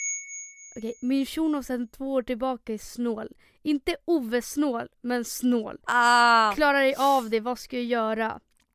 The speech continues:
Speaker 2: Ja, alltså den där, alltså, alltså att vara snål.
Speaker 1: Det...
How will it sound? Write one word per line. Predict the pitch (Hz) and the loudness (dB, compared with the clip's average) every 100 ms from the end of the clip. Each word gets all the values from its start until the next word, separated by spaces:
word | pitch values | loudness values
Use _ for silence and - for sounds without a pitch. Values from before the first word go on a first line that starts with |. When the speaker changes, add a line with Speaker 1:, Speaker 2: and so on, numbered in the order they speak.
| _ _ _ - - _ _ _ _ _ | _ _ _ -20 -20 _ _ _ _ _
Speaker 2:
Ja, | - 359 262 | -4 2 2
alltså | 254 285 | 2 0
den | 277 | -2
där, | 277 294 269 254 254 - | 0 0 0 -2 -6 -8
alltså, | 233 - 233 - - - - | -10 -10 -14 -16 -20 -20 -14
alltså | 240 269 | -10 -10
att | 240 | -10
vara | 247 | -8
snål. | - - - 277 269 202 208 233 240 - _ _ _ _ - - _ _ _ _ _ | -8 -8 -4 -2 -2 -4 -6 -8 -10 -16 _ _ _ _ -20 -20 _ _ _ _ _
Speaker 1:
Det... | - 120 143 131 127 131 131 123 | -20 -12 -8 -8 -8 -8 -10 -12